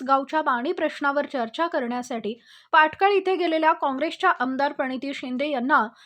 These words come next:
शेतकऱ्यांच्या रोषाला सामोरं जावं लागलं. लोकसभा निवडणुकीचा तोंडावर आमदार प्रणिती शिंदे यांनी चोवीस गावच्या पाणी प्रश्नावर गावभेट दौरा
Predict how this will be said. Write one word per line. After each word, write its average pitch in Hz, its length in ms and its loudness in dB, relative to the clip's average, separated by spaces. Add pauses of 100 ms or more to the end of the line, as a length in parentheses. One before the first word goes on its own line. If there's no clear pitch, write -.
(120)
शेतकऱ्यांच्या 359 640 2
रोषाला 302 440 2
सामोरं 285 460 -2
जावं 320 280 2
लागलं. 240 300 0 (680)
लोकसभा 381 520 4
निवडणुकीचा 330 800 2 (440)
तोंडावर 302 540 4
आमदार 302 280 2
प्रणिती 349 420 0
शिंदे 349 320 0
यांनी 330 220 0
चोवीस 330 460 2
गावच्या 294 320 2
पाणी 294 280 0
प्रश्नावर 285 560 2
गावभेट 254 500 2
दौरा 277 380 2